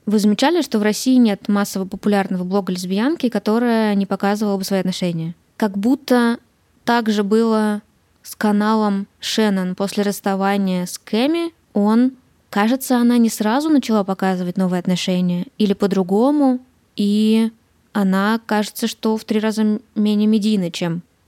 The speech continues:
Кэмми, но я могу ошибаться. Ещё ты через них наблюдаешь, что такое публичные отношения вообще. А это непросто. Это контент-планы, пресс-релизы из отношений.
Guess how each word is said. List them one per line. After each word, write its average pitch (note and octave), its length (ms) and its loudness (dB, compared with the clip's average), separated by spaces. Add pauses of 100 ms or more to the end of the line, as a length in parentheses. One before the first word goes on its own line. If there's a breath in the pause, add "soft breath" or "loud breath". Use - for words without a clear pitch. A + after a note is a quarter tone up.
(180)
Кэмми, B3+ 280 2
но G3+ 80 2
я G3 120 0
могу B3 180 2
ошибаться. G3 520 -8 (260)
Ещё - 340 0
ты C#4+ 100 0
через A3+ 280 2
них B3+ 460 2 (220)
наблюдаешь, A3 920 4 (240)
что - 200 -6
такое A#3+ 200 2
публичные A#3+ 380 2
отношения A3+ 380 4
вообще. F#3+ 540 -2 (180)
А G#3 100 0
это G#3+ 140 4
непросто. A#3+ 540 2
Это F#3+ 160 0
контент-планы, A3 760 2
пресс-релизы A3 600 0
из G#3 80 -2
отношений. G3 680 -2